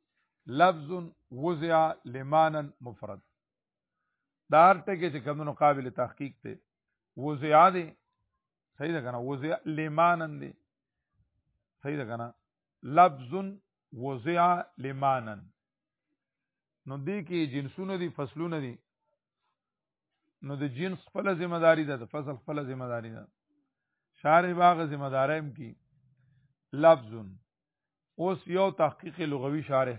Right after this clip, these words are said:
کوي. تحقیق لغوي. تحقیق لغوي کوي.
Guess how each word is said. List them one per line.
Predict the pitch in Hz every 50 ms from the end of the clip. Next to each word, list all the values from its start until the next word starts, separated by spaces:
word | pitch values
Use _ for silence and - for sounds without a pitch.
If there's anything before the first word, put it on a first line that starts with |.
| - _
کوي. | - 113 110 - _ - - _ _ _ _ _ _ _ _ _ _ _ _ _ _ _ _ _ _
تحقیق | 143 143 143 - - 175 175 - 180 185 190 - _ _ _ -
لغوي. | 120 113 110 98 98 98 95 87 - _ _ _ _ _ _ _ _ _ _ _ _ _ _ _ _ _ _ _ _ _ _ _ _ _ _ _ _ _ _ _ _ _ _ _ _ _ _
تحقیق | - 160 160 - - 190 190 190 185
لغوي | 180 165 156 147 127 147 160 170 160
کوي. | 143 156 123 113